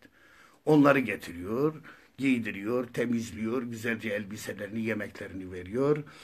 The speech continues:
Sonra onları karşılarına alıyor. "Ben sizin annenizim," diyor. "Sizi doğurdum, emzirdim, büyüttüm. Sizin üzerinizde anne olarak benim haklarım var,"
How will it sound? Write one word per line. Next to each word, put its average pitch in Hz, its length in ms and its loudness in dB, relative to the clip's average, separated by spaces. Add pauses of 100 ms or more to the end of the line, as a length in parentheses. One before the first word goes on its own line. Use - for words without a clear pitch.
(160)
Sonra 151 340 6
onları 131 380 8
karşılarına 113 600 -2
alıyor. 92 320 -6
"Ben 143 80 2
sizin 135 220 -2
annenizim," 98 720 -4
diyor. - 300 -12 (640)
"Sizi 156 380 2
doğurdum, 113 720 8
emzirdim, 107 840 0
büyüttüm. 110 640 -2
Sizin 151 400 0
üzerinizde 143 640 6 (360)
anne 151 280 6
olarak 127 520 2
benim 156 200 6
haklarım 113 720 0
var," 78 140 -12